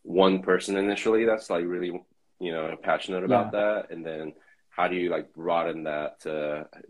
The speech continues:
Speaker 1: involve more people, you know, at the church?
Speaker 2: Yeah. Um,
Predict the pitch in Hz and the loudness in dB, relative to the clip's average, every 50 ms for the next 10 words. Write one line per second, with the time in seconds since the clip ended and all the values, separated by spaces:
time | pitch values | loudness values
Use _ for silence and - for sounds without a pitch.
0 | - - - 87 90 82 80 82 82 76 80 82 80 82 80 - - - 85 85 | -12 -8 -6 -6 -2 2 4 4 4 2 0 -4 -4 -4 -4 -6 -6 -6 -6 -6
1 | 82 78 76 65 67 71 69 - _ _ - - 80 78 69 65 67 - - - | -4 -4 -2 -2 -2 -4 -6 -12 _ _ -12 -10 -8 -6 -6 -6 -8 -10 -12 -12
2 | - - 73 69 - - - - - - _ _ _ _ _ _ _ _ - 135 | -8 -6 -4 -4 -4 -6 -10 -16 -18 -18 _ _ _ _ _ _ _ _ 4 6
3 | 160 151 117 117 - _ _ - - - - - - - 165 175 180 175 156 135 | 8 8 6 4 0 _ _ -20 -20 -20 -20 -10 -2 4 6 8 8 10 10 8
4 | 131 131 123 - | 8 6 4 0